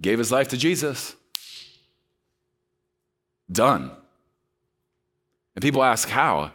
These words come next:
He didn't go to A A, he didn't do any of that stuff. Well, for this man, he hit such a rock bottom.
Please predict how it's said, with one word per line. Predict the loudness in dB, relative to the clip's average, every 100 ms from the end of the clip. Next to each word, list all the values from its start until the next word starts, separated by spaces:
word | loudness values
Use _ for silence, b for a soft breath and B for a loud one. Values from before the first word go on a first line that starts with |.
| b
He | -2
didn't | 0 2
go |
to | 2
A |
A, | 4 4 2 2
he | 0
didn't | 0 -2 -4 -4
do | 0 2
any | 2
of | 0
that | 0 -2
stuff. | -2 -4 -6 -12 -18 _ _ _ _ _ _
Well, | -2
for | 0 2
this | 2 2
man, | 0 -2 -4 -10 _ _
he | -4 0
hit | 0
such | 2 0 2
a | 2
rock | 4 2 2
bottom. | 2 2 -2 -8